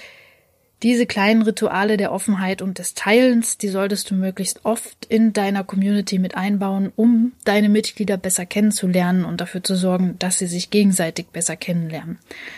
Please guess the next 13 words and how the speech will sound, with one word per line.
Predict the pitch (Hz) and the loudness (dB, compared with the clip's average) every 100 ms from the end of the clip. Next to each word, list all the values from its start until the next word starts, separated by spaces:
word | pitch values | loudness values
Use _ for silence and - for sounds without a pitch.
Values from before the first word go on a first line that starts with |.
| - | -10
Also | 180 - | -6 -4
abgesehen | 185 202 196 190 185 | -2 0 2 2 2
von | - 175 175 | 0 -4 -4
einer | 175 175 | -4 -6
Willkommensnachricht | 175 175 226 240 233 - 185 175 190 180 - - - - - - _ _ | -6 -2 2 4 4 2 0 0 -2 -4 -6 -14 -20 -20 -20 -20 _ _
kann | - 185 | -2 0
das | 180 175 | 0 0
auch | - 170 175 | -2 -4 -6
ein | 180 | -8
kleines | 185 175 180 | -4 -2 0
Ritual | 185 185 196 175 180 | -2 -4 -2 -2 0
sein, | 185 175 180 | 2 2 2
wie: | 180 180 180 | 2 4 4